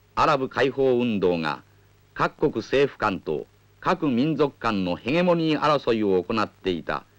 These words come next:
千九百六十七年、民族主義から国際共産主義への展望を持つべきことを主張して、すべての多党派から分離して結成された。そして、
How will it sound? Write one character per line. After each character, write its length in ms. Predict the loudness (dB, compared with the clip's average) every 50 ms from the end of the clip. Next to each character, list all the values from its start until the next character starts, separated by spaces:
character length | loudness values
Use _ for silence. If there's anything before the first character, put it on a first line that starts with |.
| _ _ _ _ _ _ _
千 260 | -4 -2 -2 -2 -2
九 240 | -2 0 0 0 2
百 220 | 0 0 0 2
六 260 | 2 2 2 0 0
十 240 | 0 0 0 -2 -2
七 220 | -4 -8 -10 -8
年、 180 | -8 -8 -8 -10 -16 _ _ _ _ _ _ _ _ _ _ _ _ _ _ _ _ _ _ _ _ -4
民 200 | -2 0 0 2
族 220 | 2 0 0 0
主 140 | -6 -4 -2
義 120 | -2 -2 -2
か 120 | 0 -2
ら 160 | -2 -2 -4 -8 -14 _ _ _ _ _
国 180 | -2 -2 -2
際 320 | 0 0 2 2 2 2 0
共 240 | 0 2 4 4
産 240 | 4 2 0 -2 -2
主 160 | -2 -4 -2
義 120 | 0 0 0
へ 80 | 2
の 120 | 2 0 -2
展 300 | -2 -2 -2 -2 0 2
望 240 | 2 4 6 6 4
を 60 | 4
持 120 | 2 0
つ 80 | 0 0
べ 120 | 0 -2
き 100 | -2 -2
こ 140 | -2 -2 0
と 160 | 2 2 2
を 80 | 2 2
主 120 | 0 -4
張 240 | -2 0 2 2 2
し 100 | 0 -4
て、 200 | -6 -6 -6 -6 -10 _ _ _ _ _ _ -20 -20 _ _
す 120 | -8 0
べ 120 | 2 2 2
て 100 | 2 0
の 140 | 0 0
多 120 | -2 -4 0
党 120 | 2 4
派 260 | 4 4 2 0 -2
か 100 | -2 0
ら 140 | -2 -2 -2
分 320 | -2 -2 -4 -2 -2 0 -2
離 100 | -2 -4
し 120 | -6 -4
て 100 | -4 -4
結 240 | -2 0 -4 -4 -4 -6
成 240 | -4 -2 -2 -2
さ 140 | -2 -4 -8
れ 80 | -8 -8
た。 140 | -10 -14 -20 _ _ _ _ _ _ _ _ _ _ _ _ _ _ _ _ _ _ _ _ _ _ _ _ _ _ _ _ _ _ _ _ _ _ _ _
そ 160 | -4 -2 -2
し 80 | -2 0
て、 260 | 2 2 2 2 0